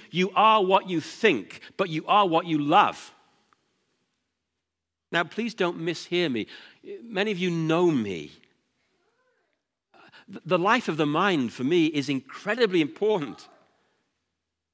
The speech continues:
Using your intellect is profoundly part of our humanity.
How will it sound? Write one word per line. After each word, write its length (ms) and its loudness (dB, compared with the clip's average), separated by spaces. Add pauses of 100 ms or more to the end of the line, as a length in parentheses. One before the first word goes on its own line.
(380)
Using 540 2
your 180 4
intellect 640 2 (320)
is 140 -4
profoundly 920 0 (540)
part 300 0
of 100 0
our 140 2
humanity. 1040 -4